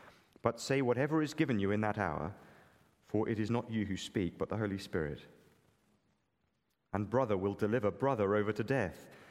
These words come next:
and the father his child, and children will rise against parents and have them put to death. And you will be hated by all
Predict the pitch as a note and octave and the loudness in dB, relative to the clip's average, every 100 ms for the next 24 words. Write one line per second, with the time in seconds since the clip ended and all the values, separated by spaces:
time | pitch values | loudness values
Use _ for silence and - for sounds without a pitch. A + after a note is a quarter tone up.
0 | - - A2 A2 D3+ D3+ A#2 A2+ - - | -6 -2 0 0 0 0 0 -2 -4 -4
1 | D#3 B2+ F#2 F2 B2 - - F#3 B2 A2+ | 0 2 0 0 -2 -2 -2 0 2 0
2 | A2+ B2 C3 B2 A#2+ C3 C#3+ - - F#3 | 2 2 2 2 2 -2 -2 -6 -4 0
3 | G#3+ G#3 - B2+ C#3 B2+ F3+ F#3+ D3 A2 | 0 -2 -2 0 0 0 0 0 -2 0
4 | G2 D2 - - - - - - _ _ | -2 -4 -6 -18 -20 -20 -20 -20 _ _
5 | _ _ _ A#2 G#2+ C#3 D3 C#3 A#2 A#2 | _ _ _ -2 0 0 2 0 0 -2
6 | A2+ C3 B2+ A#2+ A#2 G#2 G2+ - A2+ F2+ | 0 -2 0 -4 0 0 0 0 0 0
7 | C2 | -4